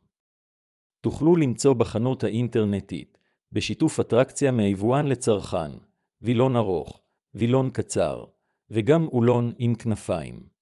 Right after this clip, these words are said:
וילונות משחקים תפקיד חשוב מאוד בכל מה שנוגע לעיצוב הסלון, שכן ראשית, כל הם מסננים את האור החודר לחלל הסלון שלכם,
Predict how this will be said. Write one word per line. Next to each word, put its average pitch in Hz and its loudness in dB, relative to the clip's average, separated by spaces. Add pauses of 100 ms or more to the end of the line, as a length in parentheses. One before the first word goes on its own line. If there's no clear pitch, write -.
(840)
וילונות 107 0
משחקים 120 -2
תפקיד - -2
חשוב 135 0
מאוד 123 -2
בכל 143 2
מה 135 0
שנוגע 104 2
לעיצוב 110 0
הסלון, 85 -2 (480)
שכן 123 -2
ראשית, 104 -6
כל 135 4
הם 113 2
מסננים 117 0
את - -2
האור 117 4
החודר 113 2
לחלל 117 2
הסלון 104 2
שלכם, 85 -8